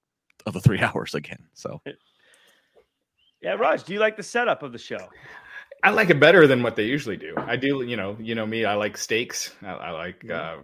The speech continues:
Speaker 3: you know, th-, there, uh, you know, for there to be a reason why you're doing these matches. I, I did think it was a very babyface predicament they put him in. And at the end, it almost looked like he was turning babyface. I almost felt like they should have.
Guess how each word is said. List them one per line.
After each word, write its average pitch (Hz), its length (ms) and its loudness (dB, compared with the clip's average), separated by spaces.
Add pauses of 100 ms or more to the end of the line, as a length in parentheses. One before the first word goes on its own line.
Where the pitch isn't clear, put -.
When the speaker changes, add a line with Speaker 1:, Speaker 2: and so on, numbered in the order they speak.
(140)
Speaker 3:
you 92 140 -12
know, 87 140 -14
th-, 87 200 -10
there, 104 180 -4 (360)
uh, 101 140 -6 (200)
you 110 80 -6
know, 90 120 -6
for 110 220 0
there 104 300 0
to 123 100 -6
be 117 120 0
a 101 60 4
reason 104 420 -2
why 92 140 -6
you're 90 340 -8 (320)
doing 113 260 -4
these 90 160 -8
matches. 92 500 -6 (600)
I, 147 200 0
I 156 40 0
did 180 360 4
think 180 140 2
it 170 40 4
was 135 100 2
a 127 40 4
very 127 360 4
babyface 131 760 0
predicament 107 600 -2
they 90 80 -10
put 135 240 2
him 85 100 -6
in. 85 220 -16 (320)
And 147 120 0
at 208 140 0
the 226 140 4
end, 262 160 6
it 165 60 4
almost 175 280 4
looked 214 140 4
like 131 140 4
he 117 80 -6
was 104 100 -6
turning 101 260 -10
babyface. 87 500 -14
I 127 40 0
almost 151 200 -2
felt 170 140 4
like 147 140 -2
they 147 80 -2
should 185 240 0
have. - 140 -2